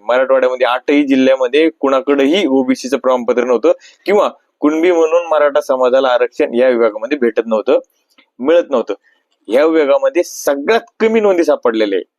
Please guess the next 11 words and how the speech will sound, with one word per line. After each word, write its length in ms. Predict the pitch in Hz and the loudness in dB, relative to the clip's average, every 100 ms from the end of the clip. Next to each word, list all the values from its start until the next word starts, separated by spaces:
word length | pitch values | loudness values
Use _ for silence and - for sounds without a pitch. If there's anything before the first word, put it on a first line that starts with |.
| _ _ | _ _
त्या 120 | 135 139 | -2 -2
नोंदी 300 | 131 131 131 | 0 0 0
आहेत 120 | 117 | 0
बघा, 240 | 110 110 139 - _ _ _ _ _ _ | 0 2 0 -2 _ _ _ _ _ _
सत्तेचाळीस 640 | - 139 - 160 170 156 | -8 -6 -2 0 2 2
हजार 320 | 123 117 156 | 0 2 0
नऊशे 400 | 143 139 139 180 | 0 -2 0 -2
पंच्याण्णव 540 | 180 170 156 156 160 175 | -2 -4 -2 -2 0 0
एवढ्या 360 | 165 151 135 | 2 2 2
नोंदी 280 | 120 113 104 | -2 -6 -8
आहे, 200 | 98 - | -10 -12